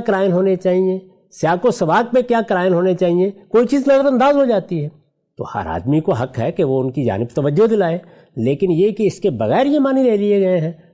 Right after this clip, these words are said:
استاذ امام نے بھی ان قرائن کو سامنے رکھ کر لیے ہیں، اور میں نے ابھی گفتگو کرتے ہوئے پچھلی نشست کا میں نے حوالہ دیا، وہ سب چیزیں بیان کی ہیں۔ یعنی وہ پورا پروسیس بیان کیا ہے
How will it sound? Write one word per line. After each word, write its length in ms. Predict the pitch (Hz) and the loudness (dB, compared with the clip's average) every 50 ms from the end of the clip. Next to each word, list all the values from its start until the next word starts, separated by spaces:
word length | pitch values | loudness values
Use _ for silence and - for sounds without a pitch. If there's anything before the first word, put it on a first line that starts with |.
| _ - | _ -10
استاذ 580 | - 123 - - - 131 127 147 160 165 147 | -10 -10 -10 -6 -4 -2 -2 0 -2 0 -2
امام 340 | 143 120 107 113 131 151 170 | -2 -2 -2 -2 -2 -2 0
نے 160 | 175 175 180 | 0 0 0
بھی 100 | 196 240 | 0 2
ان 160 | 269 254 208 156 | 2 2 0 0
قرائن 480 | - - 127 117 117 135 156 180 180 | -2 -2 -2 -2 0 0 0 0 0
کو 140 | 170 - 170 | 0 -2 -4
سامنے 420 | - - - 139 143 156 147 131 | -4 -2 -4 -4 -2 0 0 -2
رکھ 200 | 110 127 190 - - - | 0 -2 -4 -4 -4 -4
کر 140 | - 202 151 | -4 -2 -2
لیے 300 | 123 107 98 98 98 92 | -2 -4 -4 -4 -6 -6
ہیں، 120 | 90 87 85 - _ _ _ _ _ | -6 -8 -10 -12 _ _ _ _ _
اور 200 | - - 131 127 | -8 -6 -6 -4
میں 380 | 123 113 107 104 110 123 139 147 | -4 -4 -6 -4 -2 -2 0 0
نے 120 | 160 180 | 0 0
ابھی 280 | 196 185 196 208 277 277 | 0 0 0 0 0 0
گفتگو 440 | 202 156 135 - - - 147 135 123 | 0 -2 -4 -4 -4 -2 -2 -2 -2
کرتے 380 | - - - - - 131 120 | -2 -6 -6 -4 -4 -2 -2
ہوئے 320 | 107 98 95 92 117 185 240 - - _ _ _ _ _ _ | -2 -2 -2 -2 -4 -4 -4 -8 -14 _ _ _ _ _ _
پچھلی 260 | 151 - - 185 175 | -6 -4 -2 -2 0
نشست 400 | 139 117 - - 160 - - - | 0 -2 -2 -2 -4 -6 -4 -4
کا 80 | 156 135 | -4 -4
میں 160 | 120 117 113 | -2 -4 -4
نے 60 | 107 | -4
حوالہ 340 | 98 95 92 90 98 123 147 | -4 -4 -4 -4 -2 -2 -2
دیا، 220 | 165 165 214 269 277 | 0 0 0 0 2
وہ 100 | 269 254 | 0 0
سب 280 | - - - - 285 302 254 226 | -2 -4 -2 0 0 0 2 0
چیزیں 220 | 277 277 247 262 | 0 2 2 2
بیان 280 | 247 185 156 127 113 101 | 2 2 0 -2 -2 -6
کی 140 | - - - | -8 -12 -16
ہیں۔ 240 | - - - _ _ _ _ _ _ _ - | -18 -20 -20 _ _ _ _ _ _ _ -4
یعنی 220 | 147 151 170 196 | -2 0 2 2
وہ 200 | 196 185 190 185 | 4 4 2 0
پورا 460 | 170 185 - - 190 190 208 220 220 214 | 0 -4 -4 -2 0 2 2 2 0 -2
پروسیس 680 | 220 - - 196 202 226 233 - - 285 254 226 - | -4 -6 -4 -2 0 0 0 0 0 -2 -2 0 0
بیان 300 | 185 180 165 160 156 151 | 0 0 0 0 0 -2
کیا 460 | 127 - 131 120 123 139 127 110 101 | -2 -2 -2 0 0 0 0 -2 -2
ہے 80 | 110 160 | -4 -6